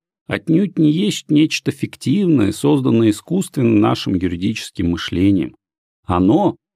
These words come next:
некоторая общественная реальность, и потому правоспособность его так же естественна, как правоспособность человека. В свободе частных лиц к совершению юридических актов ЭО ипсо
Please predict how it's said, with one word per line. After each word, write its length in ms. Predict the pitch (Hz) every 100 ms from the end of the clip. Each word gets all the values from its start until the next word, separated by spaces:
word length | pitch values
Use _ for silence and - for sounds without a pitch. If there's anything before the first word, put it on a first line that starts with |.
| _
некоторая 680 | - 95 170 185 160 165 156
общественная 680 | 151 - 180 - 151 147 135
реальность, 720 | 104 117 185 139 - - _ _ _ _ -
и 80 |
потому 600 | 98 - 98 92 131 202 - _ -
правоспособность 920 | 104 90 - 95 - 175 196 156 -
его 220 | 156 156
так 320 | 147 156 202
же 140 | 156 160
естественна, 760 | 139 - 147 143 - 131 120
как 300 | - 104 -
правоспособность 880 | - 85 - - - 95 87 85 -
человека. 600 | - 78 76 78 - - _ _ _ _ _ _ _ _
В 60 |
свободе 520 | - 98 120 240 220
частных 480 | 165 196 196 160 -
лиц 280 | 147 220 -
к 100 | -
совершению 640 | - 117 120 - 214 170
юридических 760 | 110 110 127 190 - - - -
актов 420 | 151 208 - -
ЭО 280 | 135 139 101
ипсо 540 | 117 214 - - 107